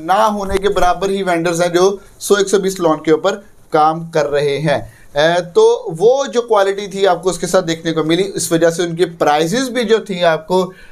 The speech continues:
फ़ोर्टीन हंड्रेड, फ़ोर्टीन फिफ्टी, फ़िफ़्टीन हंड्रेड इसके राउंड अबाउट देखने को मिली। अब इसकी price कम होने की वजह ये है, अलबत्ता ये है तो lawn की बड़ी ज़बरदस्त quality, closely देखेंगे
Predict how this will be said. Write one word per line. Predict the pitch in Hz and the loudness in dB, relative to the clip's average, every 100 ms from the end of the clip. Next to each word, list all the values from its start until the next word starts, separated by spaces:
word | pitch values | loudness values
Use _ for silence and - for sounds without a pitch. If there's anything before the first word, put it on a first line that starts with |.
| - | -2
फ़ोर्टीन | 151 165 165 185 175 185 180 | 0 2 2 0 0 0 0
हंड्रेड, | 165 165 170 | 0 2 2
फ़ोर्टीन | 170 165 165 170 | 0 -2 0 -2
फिफ्टी, | 165 165 - 165 | -2 -4 0 0
फ़िफ़्टीन | 165 165 165 165 170 | 0 -4 -2 0 0
हंड्रेड | 156 160 170 - - | 2 2 0 -4 -6
इसके | 196 - 220 | -4 0 0
राउंड | 196 175 165 | 0 0 0
अबाउट | 165 160 156 | 0 0 0
देखने | 143 - 131 | -4 -4 -6
को | 135 | -2
मिली। | 165 170 - - - | 0 0 -2 -8 -2
अब | 175 175 | -2 0
इसकी | 226 - 277 | -8 -4 -4
price | - 226 226 220 | 0 2 2 0
कम | 226 220 | -2 -2
होने | 226 196 | -2 -4
की | 180 | -4
वजह | 170 170 180 | -2 2 2
ये | 175 180 | 0 0
है, | 196 208 | 2 2
अलबत्ता | 160 156 151 147 180 | 0 -2 -2 0 0
ये | 202 190 | 2 0
है | 151 139 151 | 0 0 0
तो | 160 196 | 0 0
lawn | 170 151 160 | 2 0 -2
की | 165 | -6
बड़ी | 165 151 147 | -4 0 2
ज़बरदस्त | 175 151 139 147 143 170 - | 2 0 0 0 0 -2 0
quality, | 151 143 143 180 185 - - - | 0 0 0 -2 -2 -10 -20 -2
closely | 165 180 220 226 247 | 2 4 2 0 0
देखेंगे | 220 196 220 208 | 0 0 -2 -2